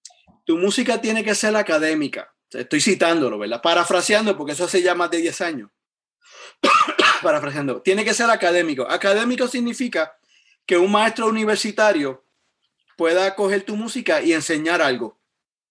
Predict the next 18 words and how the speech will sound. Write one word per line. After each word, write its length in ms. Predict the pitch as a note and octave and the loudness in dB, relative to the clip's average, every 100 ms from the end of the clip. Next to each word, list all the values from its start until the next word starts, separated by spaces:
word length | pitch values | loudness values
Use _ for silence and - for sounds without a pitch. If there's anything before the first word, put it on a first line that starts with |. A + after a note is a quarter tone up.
| _ | _
como 360 | E3+ D#3+ D3+ C#3+ | -2 0 0 2
pasaba 420 | D3+ D3 F3+ A3 | 0 2 2 2
en 80 | G#3+ | 4
el 120 | F#3 | 2
famoso 460 | E3 D3+ D#3+ D#3 F#3+ | 2 -2 -2 -2 0
Conservatorio 680 | F#3 F#3+ F#3 F3+ F#3 F#3 F#3 | -2 -2 -2 -2 0 0 0
de 100 | F#3 | 0
París, 500 | A3 F#3+ E3+ - - - - - | 0 -2 -4 -10 -20 -20 -20 0
de 140 | E3+ | 2
donde 320 | D#3+ D#3+ D#3 | 4 2 2
nace 320 | D#3 F#3+ - - | 2 0 0 0
todo 320 | G3+ G3 G3 | 2 4 2
el 60 | |
repertorio 540 | F#3 F#3+ F3+ E3+ E3 D#3+ | 0 0 -2 -2 -2 0
europeo 600 | D#3+ D3 D3 D#3 E3+ D#3 - | -2 -4 -4 -4 -4 -6 -6
técnicamente 600 | D3 D3 C#3 C#3 C#3 C3+ | -4 -2 -2 -2 -2 -2
del 160 | C3+ C#3 | -2 -4
trombón, 440 | E3+ G3 D#4 | -2 0 0